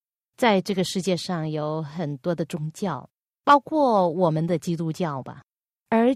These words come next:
基督教内部呢，也有很多种的教派。如果再分细一点呢，可以达到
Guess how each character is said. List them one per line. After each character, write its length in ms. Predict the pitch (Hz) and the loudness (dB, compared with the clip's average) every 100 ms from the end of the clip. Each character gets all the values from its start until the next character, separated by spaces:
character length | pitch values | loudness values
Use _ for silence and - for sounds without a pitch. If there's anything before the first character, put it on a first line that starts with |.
| - | 0
基 200 | - 349 | 4 4
督 180 | 349 339 | 6 4
教 440 | - - 359 254 214 | 2 2 4 4 4
内 360 | 262 311 240 - | 2 2 0 -4
部 240 | - 262 | -6 0
呢， 360 | 202 190 175 190 - _ _ | 0 0 -2 -6 -14 _ _
也 160 | 240 277 | 0 4
有 180 | 311 220 | 4 2
很 540 | - - 220 175 165 - | -2 -2 2 2 0 0
多 160 | 349 359 | 2 4
种 180 | - 185 | 4 2
的 180 | 170 147 | 2 -2
教 280 | - 233 165 | -2 -4 -4
派。 340 | - 185 160 - _ _ _ _ _ | -8 -8 -8 -10 _ _ _ _ _
如 160 | 202 | 0
果 280 | 220 190 156 - - - | 4 4 4 0 -14 0
再 420 | 269 226 175 160 - _ _ | 4 6 4 0 -8 _ _
分 540 | - - 330 285 285 277 | -12 4 6 6 2 -2
细 720 | - - - 392 285 240 226 | -4 -4 2 6 6 6 2
一 20 | |
点 340 | - 180 143 143 | 4 2 2 -4
呢， 160 | 147 - | -8 -10
可 140 | - 208 | -4 -2
以 100 | 151 | -2
达 200 | 135 156 | -4 -4
到 300 | 185 156 | -4 -6